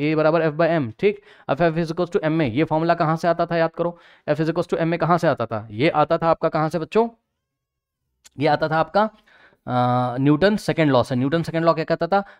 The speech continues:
Rate of change of momentum is directly proportional to force applied, ठीक। यानी कि यहाँ से फॉर्मूला निकला था F is equals to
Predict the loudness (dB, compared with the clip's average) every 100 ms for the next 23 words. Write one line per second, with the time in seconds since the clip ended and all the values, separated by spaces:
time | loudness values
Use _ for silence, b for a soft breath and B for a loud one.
0 | 0 2 2 2 2 2 2 0 0 0
1 | 0 -2 -2 2 2 2 0 0 -2 -2
2 | -2 0 2 2 2 0 -4 -6 0 0
3 | 0 B B B 0 0 2 0 -2 -2
4 | 0 0 0 0 0 0 -2 -4 -4 -4
5 | -4